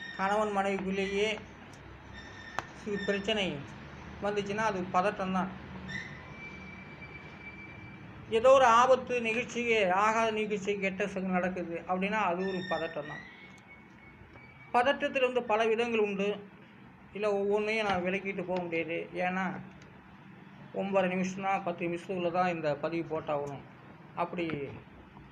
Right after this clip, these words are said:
பத்து நிமிஷம் மேலே போனாக்கா அது லோடிங் ஆக மாட்டேங்குது, போய் சேர மாட்டேங்குது மக்களிடத்தில்.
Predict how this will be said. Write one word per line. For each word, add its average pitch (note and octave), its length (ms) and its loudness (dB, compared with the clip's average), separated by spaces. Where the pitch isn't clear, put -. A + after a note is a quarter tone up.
பத்து G3 220 2
நிமிஷம் G#3 360 0
மேலே G3+ 260 4
போனாக்கா F#3 400 2
அது F3 180 2
லோடிங் G3 340 0
ஆக E3+ 100 2
மாட்டேங்குது, E3+ 440 0
போய் G3 160 -2
சேர F3+ 220 2
மாட்டேங்குது E3 380 -4
மக்களிடத்தில். D3 540 -6